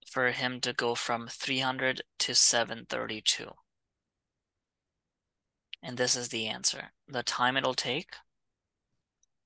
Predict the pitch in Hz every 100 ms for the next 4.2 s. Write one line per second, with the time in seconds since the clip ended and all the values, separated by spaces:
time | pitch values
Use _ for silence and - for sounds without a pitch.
0 | _ _ _ _ - 127 123 127 - 120
1 | - - 123 120 - - - - 123 123
2 | 131 131 127 127 - - 131 139 143 _
3 | _ - 120 120 123 - - 123 123 123
4 | 165